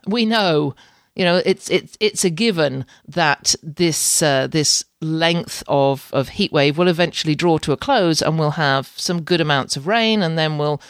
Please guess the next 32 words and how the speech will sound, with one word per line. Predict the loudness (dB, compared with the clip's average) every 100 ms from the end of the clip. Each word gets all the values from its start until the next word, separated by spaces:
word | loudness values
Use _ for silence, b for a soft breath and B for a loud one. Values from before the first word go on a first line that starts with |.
| B B B -4
we'll | -2
go | 2 2
into | 2 0
the | 0
winter, | 0 0 0 0 0 0 0
and | 0 2 -2 -4 -2
the | 0
water | 2 0 0
table | -2 0 0
will | -2
be | -2 -4 -4
replenished, | -6 -6 -2 0 0 -2 -6 -4
we | -2
hope, | 0 0 0 -4 -6
by | -4 -2 -2 b b b b b -4
a | -2
substantial | 0 0 0 0 0
amount | 0 0 0
of | -2
snow. | 0 0 0 -4 _ _ _ _ _ _ _ _ _
Um, | -6 -2
you | -2 0
hear | 0
me | 2
talk | 0 0
about | 0 0
the |
weather | 0 0 0
all | -2
the |
time, | -4 -2 -2 -4 -2
and, | -2 0 -2